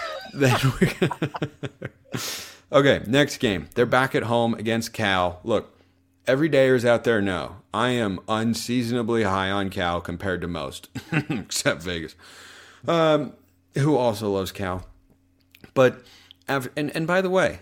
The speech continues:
I'm just trying to remind you that for many, many months I told you to take in the betting markets Cal over four and a half wins. You can't get it anymore. It's five and a half. So I'm sorry you missed your opportunity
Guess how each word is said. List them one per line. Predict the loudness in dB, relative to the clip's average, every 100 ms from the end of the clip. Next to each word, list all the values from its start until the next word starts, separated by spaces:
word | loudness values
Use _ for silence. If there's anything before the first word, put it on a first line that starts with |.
| -4
I'm | -2
just | -2 -6 -6
trying | -2 2
to | 2
remind | 2 0 0
you | 0
that | -2 -2
for | -2
many, | 0 0 0
many | 0 0 0
months | 0 0 -4 -4
I | -6
told | 0 0 0 -4
you | -8 -8 _ _
to | -8 -6
take | -4 0 0 -2 -20 _ _ _ _ _ _
in | -2 0
the | 2
betting | 2 2 0
markets | 0 -2 -4 -8 -10 -18 _ _ _
Cal | -6 -4 0 0
over | 0 -2 -4
four | -2 -2 0
and |
a | -2
half | -2 -4 -6
wins. | -6 -8 -16 -10
You | -10
can't | -4 -4 -2
get | -2 0
it | -2
anymore. | -4 -6 -12 -20 _
It's | -6 -4
five | -2 -2 0
and | -4
a | -6
half. | -12 -14 -18
So | -2 0
I'm | 2
sorry | 2 4 4
you |
missed | 2 -2 2
your | 2
opportunity | 2 -2 -2 0 0 -2